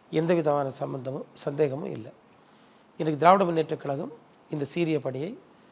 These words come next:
நம்முடைய அன்பு தலைவர், ஆ, ஆ, தளபதி அவருடைய தலைமையில இன்றைக்கு அதை எடுத்து கொண்டிருக்கிறார். அவருடைய ஒவ்வொரு பேச்சுக்களும் இன்றைக்கு இந்திய அளவில் மட்டுமல்ல, உலக அளவில் இருக்கக்கூடிய சமூக நீதி சித்தாந்தத்தை ஏற்றுக்கொண்ட மக்களை ஈர்க்கக்கூடிய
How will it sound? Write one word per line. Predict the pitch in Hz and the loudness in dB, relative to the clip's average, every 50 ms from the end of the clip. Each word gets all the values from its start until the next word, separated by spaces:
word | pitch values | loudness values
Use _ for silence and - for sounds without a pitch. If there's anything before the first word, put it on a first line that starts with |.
| _ - _ _ - | _ -20 _ _ 0
நம்முடைய | 175 170 160 151 151 | 2 4 6 4 4
அன்பு | 156 165 180 | 2 0 -2
தலைவர், | - 160 151 151 147 143 131 120 - - - - - - - - | 0 0 2 2 2 0 -2 -6 -10 -14 -18 -20 -20 -14 -8 -6
ஆ, | 135 131 127 127 123 123 123 123 139 - - - _ _ _ - _ _ - | -6 -4 -4 -6 -8 -10 -10 -12 -14 -16 -20 -20 _ _ _ -20 _ _ -8
ஆ, | 160 143 139 143 151 - | -6 -6 -6 -8 -4 4
தளபதி | - 151 151 143 135 135 135 - - - | 6 6 6 6 2 0 -4 -6 -4 -4
அவருடைய | 147 143 131 131 127 127 120 | -2 -2 -2 -4 -6 -6 -4
தலைமையில | - 139 139 139 139 127 123 147 - - - - - - - _ - - _ _ _ | -2 0 0 0 0 -2 -4 -6 -8 -10 -14 -20 -20 -20 -20 _ -20 -20 _ _ _
இன்றைக்கு | 170 165 156 156 139 147 | -2 0 0 2 2 2
அதை | 139 135 131 | 0 0 0
எடுத்து | 135 151 160 - 165 | -2 -2 -4 -6 -8
கொண்டிருக்கிறார். | - 139 131 123 123 - 185 202 | -8 -8 -8 -8 -6 -4 -4 -2
அவருடைய | 202 165 156 143 147 170 | -2 -2 -2 0 0 0
ஒவ்வொரு | 190 208 202 180 - | 0 0 0 0 -2
பேச்சுக்களும் | - 160 165 - - 156 - 139 147 190 285 - - - - - - - - - _ _ _ - | -2 -4 -6 -6 -8 -8 -6 -4 -4 -4 -6 -10 -16 -20 -20 -20 -20 -20 -20 -20 _ _ _ -6
இன்றைக்கு | - 165 160 156 139 156 | -4 -2 -2 0 0 -2
இந்திய | 175 190 180 196 | -2 2 4 6
அளவில் | 180 170 160 151 147 143 | 6 6 4 2 -2 -4
மட்டுமல்ல, | 143 139 160 156 151 139 127 | -4 -6 -6 -6 -4 -4 -4
உலக | 131 143 160 165 160 | 0 0 2 2 4
அளவில் | 156 151 151 147 | 2 2 0 -4
இருக்கக்கூடிய | 139 151 147 - - - - 139 131 143 170 - - - - - - - - - _ | -6 -8 -10 -12 -16 -14 -12 -10 -8 -8 -8 -10 -12 -16 -20 -20 -20 -20 -20 -20 _
சமூக | - - - 185 190 208 196 | -4 0 2 2 4 4 4
நீதி | 202 180 165 156 | 4 2 0 -2
சித்தாந்தத்தை | 147 - - - 165 160 156 151 139 - 143 135 | -4 -8 -2 0 0 0 0 -2 -6 -6 -6 -4
ஏற்றுக்கொண்ட | 151 151 170 170 - 143 139 135 | -6 -6 -6 -8 -8 -8 -8 -6
மக்களை | 131 131 131 - - 156 208 233 - - - - - - - _ - - - | -8 -8 -10 -8 -8 -8 -8 -8 -12 -18 -20 -20 -20 -20 -20 _ -18 -10 -2
ஈர்க்கக்கூடிய | 160 175 226 240 226 - 233 185 - 185 190 170 170 160 156 147 139 139 | 2 4 4 4 4 2 -2 -2 0 -2 0 0 2 2 2 2 0 -2